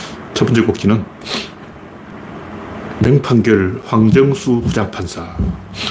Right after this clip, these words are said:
이 양반 옛날부터 좀 이 꼬장꼬장한 판사였던 것 같아요. 뭔가 이름을 알리고 싶어하는,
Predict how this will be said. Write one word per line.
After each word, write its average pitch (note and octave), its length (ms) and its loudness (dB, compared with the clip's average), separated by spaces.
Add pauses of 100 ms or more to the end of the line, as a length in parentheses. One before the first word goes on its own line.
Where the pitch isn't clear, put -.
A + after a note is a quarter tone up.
(180)
이 A#2+ 40 2
양반 B2+ 200 4
옛날부터 A#2+ 380 4
좀 F#2 240 2 (460)
이 F2 120 0
꼬장꼬장한 B2 580 2
판사였던 G2+ 380 2
것 D2 140 -4
같아요. E2 260 -8
뭔가 F#2+ 320 2 (800)
이름을 C3 260 6
알리고 B2 240 6
싶어하는, A2+ 480 2